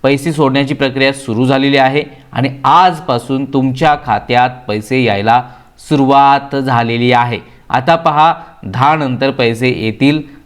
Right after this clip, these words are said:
तर कोणाकोणाच्या खात्यावरती आले हे कमेंट करायला विसरू नका. मुख्यमंत्री माझी लाडकी बहीण योजना जून महिन्याचा हप्ता अखेर आजपासून पात्र महिलांच्या खात्यावरती वितरित व्हायला सुरुवात झालेली आहे. शेतीवाडी चॅनलवरती नवीन असाल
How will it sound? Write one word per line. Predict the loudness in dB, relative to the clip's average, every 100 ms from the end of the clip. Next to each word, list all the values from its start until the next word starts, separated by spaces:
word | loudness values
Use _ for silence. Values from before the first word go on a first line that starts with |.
| -4
तर |
कोणाकोणाच्या | 0 0 2 2 2 0 -2
खात्यावरती | -2 2 2 2 2 2
आले | 2 0 -6 -6
हे | -4
कमेंट | 0 0 0 -2
करायला | -2 0 2 0 -2
विसरू | -4 -4 -2
नका. | -4 -2 -2 -2 -4 -18 -8
मुख्यमंत्री | -6 0 0 2 0
माझी | 2 2 2 0
लाडकी | 0 -2
बहीण | -4 -2
योजना | 0 0 2 0 0 -10 -10 0
जून | 0 2
महिन्याचा | 0 0 0 0 0
हप्ता | 0 -2 -2 -2
अखेर | -2 -2 -2 -2 -4 0
आजपासून | 2 2 0 -4 -2 -2 -2 -4 -12 -2
पात्र | 2 2 0 -4
महिलांच्या | -2 -2 -2 -2 0
खात्यावरती | -2 0 0 2 -2 -2 -2
वितरित | -2 -4 -2 -2 0
व्हायला | -2 2 0 0 -6 -20
सुरुवात | -4 0 2 4 2 0
झालेली | -4 -4 -4 -2 0
आहे. | 0 -2 -8 -12 -20 -16 -4
शेतीवाडी | -2 2 2 2 0
चॅनलवरती | -2 0 0 0 0 -2
नवीन | 0 2
असाल | 0 2 2 2